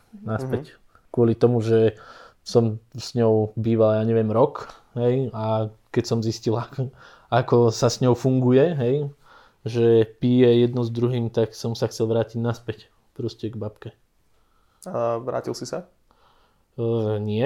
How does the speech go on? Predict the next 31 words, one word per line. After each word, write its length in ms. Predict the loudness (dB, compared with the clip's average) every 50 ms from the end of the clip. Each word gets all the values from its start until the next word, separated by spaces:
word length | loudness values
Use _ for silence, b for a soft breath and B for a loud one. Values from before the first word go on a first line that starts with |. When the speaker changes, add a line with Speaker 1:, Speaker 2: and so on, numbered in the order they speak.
| 0 0 0
Speaker 1:
to 140 | 0 -2 0
bola 260 | 2 2 0 0 0
ďalšia 380 | 0 -2 -2 -2 0 0 0 0
taká 320 | 0 -4 -2 0 0 2
rana, 300 | 2 2 0 0 -2 -2 -2
by 100 | -4 -6
som 160 | -6 -6 -6
povedal, 380 | -2 -2 0 2 2 2 2
od 160 | 2 0 -4 -4
života, 640 | -4 -2 0 -2 -2 0 0 0 0 0 -2 -4 b b b b b
že 160 | -12 -8 -6
vlastne 460 | -4 -2 -2 -2 -2 -4 -6 -6 -6 -6
tie 460 | -6 -4 -2 0 2 2 0 0 b b b b b b b b b b
všetky 360 | -6 -4 -4 -4 -2 -4 -4 -2
problémy 380 | 0 2 2 2 2 2 0
na 100 | 0 -2
tej 180 | -2 -2 -2 0
základnej 480 | 0 -2 -2 0 -2 0 0 0 -4
škole, 460 | -4 -6 -6 -2 0 2 4 4 2 2
čo 260 | 0 -2 -2 0 0 2 2 2 0 -2 -2 -6 -12 _ _ _ _ _ _ _ _ _ _ _ _ _ _
som 320 | -20 -14 -10 -8 -8 -6
sa 160 | -4 -4 -4
aj 80 | -4 -4
bil, 560 | -4 -2 0 2 4 6 6 6 6 6 4
aj 100 | 2 0 0
jedno 200 | -2 -2 -2 -2 -4
s 40 | -2 -2
druhým, 400 | -2 0 2 2 2 0 0 -2
proste 320 | -2 -4 -4 -4 -4 -10
som 160 | -10 -8 -8 -8
kradol, 600 | -6 -4 -2 -2 0 2 2 2 2 2 -2